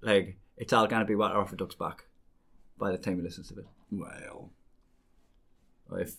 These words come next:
Speaker 1: if not, then who cares? <laughs>
Speaker 2: <laughs>
Speaker 1: No. So, uh, he starts, like,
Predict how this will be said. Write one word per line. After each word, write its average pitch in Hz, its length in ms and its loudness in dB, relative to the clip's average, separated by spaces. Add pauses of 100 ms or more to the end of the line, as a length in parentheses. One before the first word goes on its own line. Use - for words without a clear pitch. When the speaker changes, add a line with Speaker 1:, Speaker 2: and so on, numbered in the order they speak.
(100)
Speaker 1:
if - 180 -6
not, 98 180 0
then 95 240 -4 (840)
who 92 80 -6
cares? 95 400 -2
<laughs> - 40 -2 (640)
Speaker 2:
<laughs> - 340 4
Speaker 1:
No. 104 200 2 (440)
So, 165 460 10 (400)
uh, 143 480 12 (540)
he 175 100 4
starts, 202 640 6
like, 175 320 8